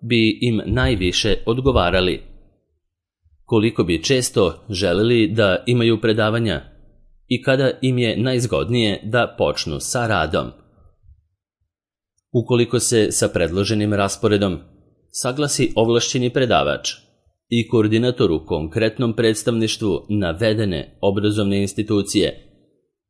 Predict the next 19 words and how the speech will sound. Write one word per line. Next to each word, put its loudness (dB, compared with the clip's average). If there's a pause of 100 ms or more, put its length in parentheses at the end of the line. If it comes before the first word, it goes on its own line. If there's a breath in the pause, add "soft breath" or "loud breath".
(420)
taj -2
plan 0
delovanja 2 (580)
će -2
se -2
smatrati -2
usvojenim, 0 (920)
pa -4
kandidati 0 (420)
zbog 2 (160)
ove 2
edukacije 0 (400)
neće 0
morati 0
da 2
remete 0
svoj 2
dnevni -2
ritam. -4